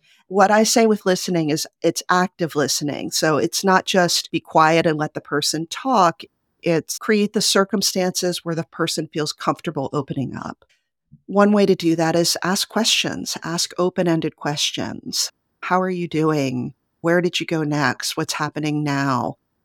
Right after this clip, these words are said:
Open-ended questions, let people know that we want to hear from them. And then you don't just sit there silently. Of course, you nod, you say, "Uh-huh, yes," you encourage them to go on. Another one of my favorite active listening techniques is looping, which is where you just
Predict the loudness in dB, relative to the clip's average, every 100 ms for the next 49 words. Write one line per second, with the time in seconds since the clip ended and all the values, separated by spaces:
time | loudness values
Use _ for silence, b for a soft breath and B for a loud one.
0 | _ 2 4 4 4 4 2 -2 -2 0
1 | -2 -4 -4 -4 -4 -6 -4 0 0 0
2 | -2 -4 -4 -6 -6 -8 -6 -2 -2 0
3 | 2 4 4 4 2 0 -2 -2 -2 -2
4 | -4 -4 -4 -4 -6 -6 -8 -8 _ -8
5 | -6 -6 -4 -4 -2 -2 0 0 -2 -6
6 | -8 -8 -8 -10 -8 -8 -6 -8 -6 -4
7 | -4 -6 -8 -10 -4 0 2 2 0 -2
8 | -2 -4 -4 -4 -6 -4 -6 -8 b b
9 | b 4 6 6 6 4 4 2 2 2
10 | 4 2 2 _ -2 -2 -2 0 0 0
11 | -2 -4 -6 -4 -4 -4 -6 -6 -2 -2
12 | 0 -2 -2 -4 -4 -4 0 0 0 0
13 | 2 2 2 -4